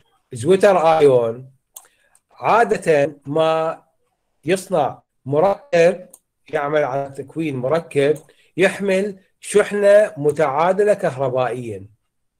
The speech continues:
يعني شنو متعادلة كهربائيا؟ يعني عدد الشحنات ال-، السالبة يساوي الموجبة. إذن ال بي آي ضروري لعمليات فصل الأحماض الأمينية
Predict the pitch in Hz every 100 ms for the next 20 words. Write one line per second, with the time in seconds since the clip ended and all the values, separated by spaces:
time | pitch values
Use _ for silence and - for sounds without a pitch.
0 | _ _ _ _ 127 120 127 170 170 165
1 | 147 147 143 135 139 131 127 123 123 127
2 | 170 - _ - 127 127 123 143 123 110
3 | - 139 139 110 110 113 - 117 113 110
4 | - 147 165 175 220 269 _ _ 120 117
5 | 143 160 180 226 240 160 147 143 131 120
6 | 104 - _ _ _ 165 175 151 120 -
7 | _ _ _ 151 139 - 226 202 190 185
8 | 190 - 143 147 180 185 151 135 131 139
9 | 147 160 139 117 _ _ _ _ - 175
10 | - 220 226 220 _ 143 156 127 151 165
11 | 175 165 170 175 180 190 208 214